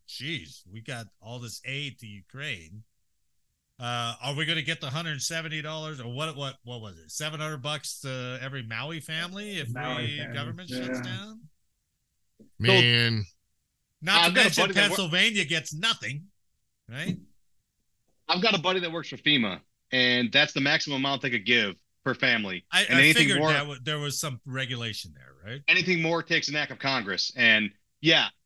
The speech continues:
Speaker 4: how's that gonna go right now? Um,
Speaker 2: Yeah, no House
Speaker 4: so
Speaker 2: Speaker? Well, it's okay.
Speaker 4: Yeah.
Speaker 3: Yeah,
Speaker 4: To,
Speaker 3: exactly.
Speaker 4: to prope-,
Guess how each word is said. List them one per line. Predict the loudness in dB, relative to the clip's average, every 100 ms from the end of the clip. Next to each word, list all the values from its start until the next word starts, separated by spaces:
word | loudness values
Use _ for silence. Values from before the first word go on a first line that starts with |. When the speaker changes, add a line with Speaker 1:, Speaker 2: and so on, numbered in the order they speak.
| -2
Speaker 4:
how's | 0
that | 2 0
gonna | -2 -6
go | -6 -8 -8 -2
right | 2 4
now? | 2 0 -8 _ _ _
Um, | 0 2 2 -2 _ _ _ _ _ -4
Speaker 2:
Yeah, | -2
no | 2 6
House | 8 8 8
Speaker 4:
so | 8
Speaker 2:
Speaker? | 8 6 -2 -10 _ _ _ _ _ _
Well, | -4 -4
it's | -4
okay. | 0 6
Speaker 4:
Yeah. | 8 6 0 _ _ _ -4
Speaker 3:
Yeah, | 0 4
Speaker 4:
To, |
Speaker 3:
exactly. | 2 2 2 0
Speaker 4:
to | 0
prope-, | -2